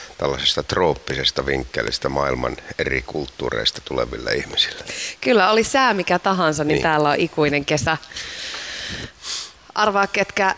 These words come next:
Speaker 2: tällä hetkellä käyttää ehkä eniten <clears throat> mun muutaman viikon kokemuksen perusteella tätä paikkaa.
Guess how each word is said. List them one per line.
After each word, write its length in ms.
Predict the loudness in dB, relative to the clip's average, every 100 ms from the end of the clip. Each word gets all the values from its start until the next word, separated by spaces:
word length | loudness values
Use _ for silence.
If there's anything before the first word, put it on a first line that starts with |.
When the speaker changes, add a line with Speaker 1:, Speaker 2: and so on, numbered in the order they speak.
| 2
Speaker 2:
tällä 300 | 4 6 4
hetkellä 380 | 2 0 0 2
käyttää 440 | 2 0 0 2
ehkä 280 | 4 2 2
eniten 720 | 6 6 6 4 2 -2 -2 -4 -2 -2 2
<clears throat> 320 | 2 2 0
mun 280 | 2 4 4
muutaman 440 | 6 6 6 4 4
viikon 300 | 4 2 2
kokemuksen 540 | 2 2 2 0 0
perusteella 520 | 2 2 0 0 0
tätä 280 | 0 0 -2
paikkaa. 460 | 0 0 0 -6